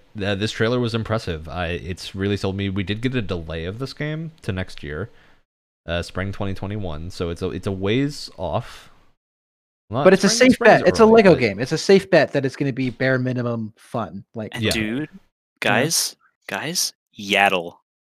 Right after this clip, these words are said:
Speaker 1: Yaddle in
Speaker 3: Yaddle
Speaker 1: the game.
Speaker 3: is
Speaker 2: Yeah.
Speaker 3: in the game.
Speaker 1: The, the one
Speaker 3: I,
Speaker 1: thing that
Speaker 3: I
Speaker 1: worries me,
Speaker 3: jumped out of my seat
Speaker 1: I will be
Speaker 3: when I
Speaker 1: very
Speaker 3: saw
Speaker 1: worried if we
Speaker 3: Yaddle.
Speaker 1: don't get, like, some Clone Wars references in this.
Speaker 3: Oh, yeah.
Speaker 1: I, I'm very
Speaker 3: What
Speaker 1: much hoping we at least see, like, Ahsoka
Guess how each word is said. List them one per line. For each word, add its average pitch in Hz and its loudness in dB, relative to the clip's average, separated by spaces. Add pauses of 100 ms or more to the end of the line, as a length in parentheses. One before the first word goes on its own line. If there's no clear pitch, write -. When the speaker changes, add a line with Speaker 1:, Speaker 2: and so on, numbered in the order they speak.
(240)
Speaker 1:
Yaddle 113 2
in 127 8
Speaker 3:
Yaddle 139 8
Speaker 1:
the 131 4
game. 127 6
Speaker 3:
is 208 10
Speaker 2:
Yeah. 208 8
Speaker 3:
in 139 6 (280)
the 131 8 (200)
game. 107 4
Speaker 1:
The, 127 2
the 143 4
one 120 4
Speaker 3:
I, 127 8
Speaker 1:
thing - 6
that 139 8
Speaker 3:
I - 4
Speaker 1:
worries 127 4
me, 117 2
Speaker 3:
jumped 113 4
out 117 6
of 107 -2
my 98 0
seat 98 -4
Speaker 1:
I 113 4
will 143 2
be 139 0
Speaker 3:
when 131 2
I - -2
Speaker 1:
very 113 4
Speaker 3:
saw 135 2
Speaker 1:
worried 110 2
if 92 -2
we 101 -2
Speaker 3:
Yaddle. 92 -4
Speaker 1:
don't 98 -2
get, 101 -2
like, 92 -2
some 98 -4
Clone 87 -8
Wars 78 -8
references 71 -10
in 55 -18
this. - -20 (480)
Speaker 3:
Oh, 131 6
yeah. 90 -2 (180)
Speaker 1:
I, 101 -2
I'm 101 -2
very 107 2
Speaker 3:
What 120 0
Speaker 1:
much 110 -2
hoping 101 -2
we 101 -4
at 92 -2
least 95 -6
see, 92 -4
like, 87 -4
Ahsoka 82 -8